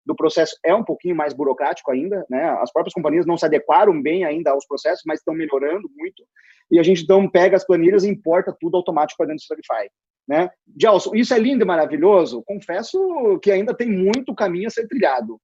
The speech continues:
né? É, e é pra isso que a gente tá aqui. A gente tá todo momento escutando o corretor de seguros, sabe que essa é uma demanda, então a gente tem um time específico hoje olhando pra isso, a gente tem parceiros já chegando, então, por exemplo, na área de saúde, nós temos hoje multicálculo de saúde, que era algo que não, não,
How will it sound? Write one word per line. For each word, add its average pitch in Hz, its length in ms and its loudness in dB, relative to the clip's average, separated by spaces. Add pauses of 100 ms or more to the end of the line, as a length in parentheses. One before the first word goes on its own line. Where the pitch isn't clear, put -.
(120)
né? 135 280 -4 (320)
É, 131 400 2
e 160 120 4
é 170 40 0
pra 185 140 4
isso 175 100 2
que 196 60 0
a - 20 2
gente 175 120 -10
tá 208 80 2
aqui. 156 320 0 (120)
A 139 80 -6
gente 139 120 -12
tá 170 120 0 (240)
todo 226 220 2
momento 175 280 -2
escutando 180 400 -6
o - 20 -12
corretor 175 260 -2
de - 80 -12
seguros, 196 420 0 (200)
sabe 214 340 0
que 196 140 4
essa 185 120 2
é 190 40 -4
uma 180 100 0
demanda, 170 420 2
então 180 220 2
a 170 60 -2
gente 143 120 -12
tem 185 140 -2
um 175 80 -2
time 185 180 -8
específico 175 540 -6
hoje 170 100 0
olhando 160 220 0
pra 139 160 0
isso, 190 460 2 (280)
a 147 60 2
gente 160 140 -4
tem 180 120 2
parceiros 175 580 2
já 170 60 -2
chegando, 165 440 -2
então, 170 260 0
por 175 140 -2
exemplo, 160 180 -4
na 160 100 -4
área 170 120 -2
de - 100 -14
saúde, 151 580 0 (300)
nós 143 160 -6
temos 170 260 0
hoje 160 200 -2
multicálculo 160 640 0
de 127 100 -12
saúde, 147 340 -2
que - 80 -8
era 139 120 -2
algo 147 180 0
que 151 100 -10
não, 143 120 -6
não, 139 320 -4